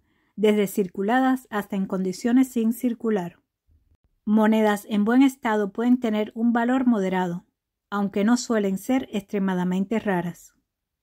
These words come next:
Sin embargo, las de calidad excepcional o con particularidades como errores de acuñación pueden alcanzar precios más elevados. Lo más interesante es que aunque estas monedas se acuñaron en grandes cantidades,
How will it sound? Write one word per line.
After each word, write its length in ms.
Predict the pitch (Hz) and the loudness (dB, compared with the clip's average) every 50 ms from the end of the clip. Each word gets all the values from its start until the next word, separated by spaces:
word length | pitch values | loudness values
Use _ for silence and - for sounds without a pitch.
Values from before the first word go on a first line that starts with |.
| _ _ _ _ _ _ _ _ _ _ _ _ | _ _ _ _ _ _ _ _ _ _ _ _
Sin 260 | _ - 247 233 226 214 | _ 2 4 4 4 4
embargo, 600 | 208 208 202 208 202 190 175 180 190 196 - _ | 2 2 2 2 2 2 0 -4 -6 -8 -10 _
las 280 | 214 202 202 202 196 - | -4 -2 -2 -2 0 -2
de 120 | 196 190 | -2 -2
calidad 440 | 196 196 190 190 196 214 262 269 - - | 0 0 0 0 2 2 0 -2 -2 -6
excepcional 880 | 254 226 - - 208 190 190 - - 202 196 202 208 202 196 - - - | -8 -8 -4 -4 -6 -6 -6 -6 -6 -4 -4 -4 -2 -2 -4 -6 -6 -8
o 140 | - 202 196 | -8 -8 -6
con 180 | - 202 196 190 | -2 -2 -2 -2
particularidades 1040 | - 190 185 - - 180 - 202 190 185 180 180 190 202 226 240 247 240 220 - - | -2 -4 -4 -4 -8 -10 -4 -2 -2 0 0 0 0 2 2 2 0 0 -2 -6 -8
como 260 | - 202 185 185 185 | -6 -4 -4 -4 -2
errores 300 | 180 196 226 240 247 - | -2 -2 0 0 0 -2
de 60 | 233 | -4
acuñación 720 | - - 190 185 185 185 - - - 254 240 226 214 202 - _ _ _ _ _ _ _ _ | -8 -6 -8 -6 -8 -8 -10 -6 -2 -2 0 0 -2 -4 -8 _ _ _ _ _ _ _ _
pueden 340 | - - 233 226 226 214 202 | -2 0 2 2 2 2 0
alcanzar 640 | 190 180 - - 190 185 - - 262 254 226 - _ | -2 -4 -4 -6 -8 -8 -6 -2 -2 -2 -2 -4 _
precios 600 | - 247 240 254 254 - - 247 247 240 - - | -6 -4 -2 -2 -2 -2 -2 -4 -4 -4 -6 -8
más 340 | 240 214 214 214 220 220 - - | -4 -2 -2 -2 -2 -4 -6 -6
elevados. 720 | 208 214 214 208 190 175 170 165 165 175 - - - _ _ _ _ _ _ _ _ _ _ _ _ _ _ _ _ _ _ _ _ _ - | -4 -2 0 0 -2 -2 -4 -6 -8 -10 -14 -18 -20 _ _ _ _ _ _ _ _ _ _ _ _ _ _ _ _ _ _ _ _ _ 0
Lo 180 | 214 220 220 | 2 4 4
más 240 | 208 240 285 - - | 4 4 2 2 0
interesante 800 | 349 339 320 269 226 208 208 - - 233 226 226 226 - 214 - _ | -2 -2 -2 -2 -2 -4 -4 -4 -4 -2 -2 -2 -4 -6 -10 -10 _
es 200 | 226 233 220 - | -8 -8 -8 -6
que 100 | - 220 | -6 -4
aunque 200 | 190 196 202 254 | -4 -2 0 -2
estas 320 | 262 262 - 320 269 - - | -2 0 -2 -4 -2 0 0
monedas 380 | 226 214 208 202 196 196 196 | 0 2 2 2 0 0 -2
se 100 | - - | -4 -6
acuñaron 540 | 196 - 196 196 202 220 240 247 269 254 233 | -6 -4 -4 -4 -2 -2 0 4 4 4 4
en 120 | 196 190 | 2 0
grandes 400 | 190 220 226 233 240 240 - - | -2 0 2 2 2 0 -2 -6
cantidades, 800 | - 208 185 185 - 202 196 208 226 220 196 185 202 - - | -8 -8 -8 -6 -6 -4 -2 0 0 0 0 -2 -6 -10 -18